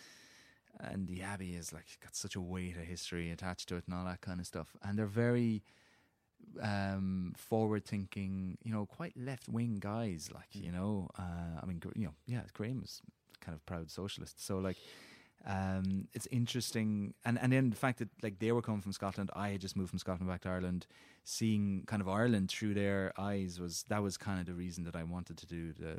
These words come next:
Speaker 1: the, the project, you know. But, um, again, you know, it was, like, six months of filming kind of just in my spare time before I got any funding from R T E to actually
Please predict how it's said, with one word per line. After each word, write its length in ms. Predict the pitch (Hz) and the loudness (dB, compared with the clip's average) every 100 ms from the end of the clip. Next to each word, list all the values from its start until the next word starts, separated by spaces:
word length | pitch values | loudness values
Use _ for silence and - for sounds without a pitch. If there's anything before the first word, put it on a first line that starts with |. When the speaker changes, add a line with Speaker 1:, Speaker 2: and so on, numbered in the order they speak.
| - | -8
Speaker 1:
the, 120 | - - | -12 -12
the 80 | 95 | -10
project, 480 | - 90 87 78 - | -6 -4 -4 -8 -6
you 80 | 87 | -4
know. 200 | 80 78 | -4 -4
But, 160 | 85 85 | -4 -2
um, 260 | 82 82 - - - - | -2 -4 -8 -16 -18 -10
again, 200 | 85 104 | -6 -4
you 60 | 82 | -4
know, 60 | |
it 40 | 98 | -6
was, 80 | 104 | -6
like, 100 | 101 | -6
six 240 | - - | -6 -4
months 220 | 87 82 - | -4 -4 -8
of 60 | |
filming 520 | - 82 90 87 80 - _ | -6 -2 0 -2 -4 -8 _
kind 160 | - 82 | -8 -8
of 80 | 80 | -6
just 240 | 82 - - | -8 -8 -8
in 80 | 85 | -8
my 100 | 78 | -8
spare 260 | - 80 | -8 -8
time 340 | 80 87 87 82 | -6 -4 -4 -4
before 600 | 82 - 85 80 80 78 - 143 _ - | -8 -10 -8 -6 -8 -10 -16 -20 _ -20
I 40 | 80 | -14
got 240 | 82 80 - | -8 -8 -8
any 240 | 82 80 - - | -8 -10 -14 -16
funding 380 | - 82 80 80 | -8 -6 -6 -6
from 200 | - 82 | -4 -2
R 120 | 80 | -2
T 100 | 85 | -2
E 200 | 85 85 | -2 -2
to 100 | 85 | -2
actually 440 | 82 82 - 80 | -2 -2 -4 -4